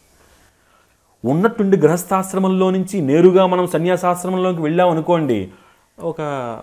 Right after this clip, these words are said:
బంధం ఏర్పడుతుంది, వదులుకోలేని బంధం. సన్యాసాశ్రమం అంటే తురీయ స్థితి అది. ఇప్పుడు చూడండి, ఒక, ఒక ఉదాహరణ ఉంది.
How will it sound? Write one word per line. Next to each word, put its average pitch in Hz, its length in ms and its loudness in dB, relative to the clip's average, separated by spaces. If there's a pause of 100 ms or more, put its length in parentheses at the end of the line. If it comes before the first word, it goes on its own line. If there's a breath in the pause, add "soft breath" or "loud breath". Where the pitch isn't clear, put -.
బంధం 165 440 -2
ఏర్పడుతుంది, 135 580 -4
వదులుకోలేని 147 640 0
బంధం. 101 320 -12 (880)
సన్యాసాశ్రమం 175 720 -8
అంటే 185 160 -8
తురీయ 165 400 -4
స్థితి - 380 -12
అది. - 200 -20 (800)
ఇప్పుడు 165 160 -8
చూడండి, 151 180 -4
ఒక, 135 160 -2 (180 loud breath)
ఒక 147 120 -2
ఉదాహరణ 170 400 2
ఉంది. 151 320 -6